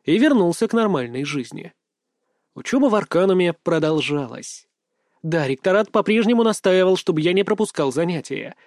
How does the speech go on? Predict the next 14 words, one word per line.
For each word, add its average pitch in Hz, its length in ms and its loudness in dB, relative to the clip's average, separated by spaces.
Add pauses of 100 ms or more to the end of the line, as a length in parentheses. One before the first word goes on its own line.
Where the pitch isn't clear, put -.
(220)
но 226 140 2
после 240 300 0
покушения 226 540 0
на 208 100 2
Салтыкова 202 540 0
и 190 140 4
моего 185 260 4
временного 190 580 2
возвышения 143 800 -2 (360)
отношение 190 560 0
ко 170 140 0
мне 170 200 2
заметно 165 540 0
изменилось. 143 720 -6